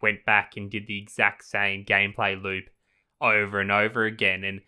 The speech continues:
it was very monotonous. It was very grindy. It was a, in a zone that, where I was over leveled. So it was sort of, I was one-shotting e-, all the enemies. So it wasn't difficult. It was just repetitive. It was, it was like a job. And it was ultimately why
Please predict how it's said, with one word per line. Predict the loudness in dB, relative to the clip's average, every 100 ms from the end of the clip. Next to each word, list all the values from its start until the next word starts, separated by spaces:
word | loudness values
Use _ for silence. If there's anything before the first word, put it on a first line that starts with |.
| _ -10
it |
was | -8
very | 2 4 4
monotonous. | 0 -2 -4 -4 -4 -4 -4
It |
was | -6
very | 0 0 0
grindy. | -2 -4 -2 -2 -2 -4 -6 _ _ _ _ _ -8
It | -4
was | -2 0
a, | 0 -2 -4
in | 2
a | 4 2 -2 _ _
zone | -6 0 4 4 2
that, | -2 -4 -8
where | -4 0
I | 0
was | 0
over | 0 0 0
leveled. | 0 -2 0 -2 -2
So | -4 -2 0 0 -6 _ _ _ -10
it | -6
was | -4
sort | -2 -2
of, | 0
I | -2
was | -4
one-shotting | -6 -2 -2 -2 -4 -2 -2 -4 -2
e-, | -4 -4
all | -8 -8
the | 0 2
enemies. | 2 0 0 -2 -4
So | -2 -2 -6 _ -6
it |
wasn't | 2 4 4 0
difficult. | -6 -4 -4 -6 -8
It | -10
was | -10
just | -8 -8
repetitive. | -6 0 2 0 -4
It |
was, | -6 -10
it | -8
was | -2
like | -2 -4
a |
job. | 0 0 0 -6
And | -14 -14 _ _ _ _
it | -8
was | 0
ultimately | 0 0 -2 -4 -2
why | 0 2 4 4 2